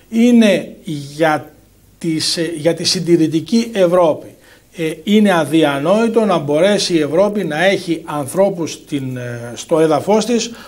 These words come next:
που και τι προέρχονται από καθημαγμένες περιοχές, και τι προέρχονται από εμπόλεμες ζώνες, και τι υπάρχει εμφύλιος πόλεμος, εκ, εκ μόνου του λόγου ότι είναι ξένοι, άλλοι, άλλου θρησκεύματος,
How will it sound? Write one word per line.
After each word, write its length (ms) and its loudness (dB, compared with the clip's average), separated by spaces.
που 380 2
και 280 2
τι 100 -6
προέρχονται 500 -4
από 180 -6
καθημαγμένες 840 -2
περιοχές, 680 0
και 180 2
τι 120 -2
προέρχονται 440 0
από 200 0
εμπόλεμες 640 2
ζώνες, 360 0
και 220 2
τι 100 -6
υπάρχει 360 -2
εμφύλιος 540 -4
πόλεμος, 520 0
εκ, 180 -4
εκ 220 -4
μόνου 360 2
του 120 -4
λόγου 260 0
ότι 280 0
είναι 240 0
ξένοι, 500 0
άλλοι, 400 0
άλλου 360 0
θρησκεύματος, 720 -4